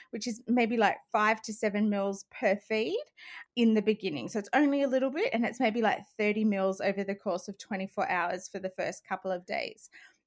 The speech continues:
Then what happens is after about, from about day three to about day eight is what we call our milk coming in.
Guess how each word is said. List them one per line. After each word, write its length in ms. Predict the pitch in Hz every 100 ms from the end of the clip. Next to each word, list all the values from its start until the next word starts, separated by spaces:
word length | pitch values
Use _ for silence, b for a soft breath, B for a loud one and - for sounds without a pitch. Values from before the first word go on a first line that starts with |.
| _
Then 300 | 277 277 403
what 160 | 359 233
happens 720 | 240 208 202 185 247 440 - _ _ _ _ _ _ _
is 300 | - 233 214 -
after 640 | 240 277 - 302 302 247
about, 600 | 226 220 214 202 196 - - _ _ _ _ _ _ -
from 160 | - 302
about 300 | 381 359 220
day 180 | 247 247
three 640 | - 226 226 226 226 226
to 160 | - 220
about 360 | 208 202 - -
day 200 | 196 190
eight 420 | 190 294 494 - - B B B B -
is 200 | 233 220
what 180 | 220 -
we 80 | 220
call 320 | - 208 202
our 160 | 202
milk 320 | 208 202 180 -
coming 400 | - 214 196 170
in. 380 | 190 165 -